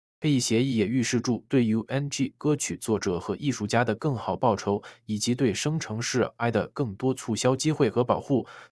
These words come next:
最后，美国公司在四月份的招聘计划创下自二零一六年以来的新低，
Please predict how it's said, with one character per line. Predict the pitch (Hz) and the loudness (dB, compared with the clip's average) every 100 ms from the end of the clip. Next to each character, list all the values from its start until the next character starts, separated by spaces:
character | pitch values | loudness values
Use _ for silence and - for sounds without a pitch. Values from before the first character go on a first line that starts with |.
| _ _ - | _ _ -2
最 | 156 | 2
后， | - 139 | 4 4
美 | 110 104 | 4 2
国 | 123 | 2
公 | 135 156 160 | 2 -2 0
司 | 160 | 0
在 | 151 131 | 2 2
四 | - 135 | 2 2
月 | 117 113 | 4 2
份 | 110 | 0
的 | 95 - - | -2 -2 0
招 | 123 | 0
聘 | 123 110 101 | 0 -4 -2
计 | 113 | -2
划 | 104 110 - - | 2 0 0 -4
创 | - 127 | 0 0
下 | 101 104 90 | 0 -2 0
自 | - 110 | 0 0
二 | - 110 | 0 -2
零 | 98 - | -2 -4
一 | 131 | -2
六 | 143 120 | 0 2
年 | 101 101 | 0 -2
以 | 95 | -2
来 | 90 | -2
的 | 98 | -2
新 | - 127 | -2 -4
低， | 135 143 | -2 -4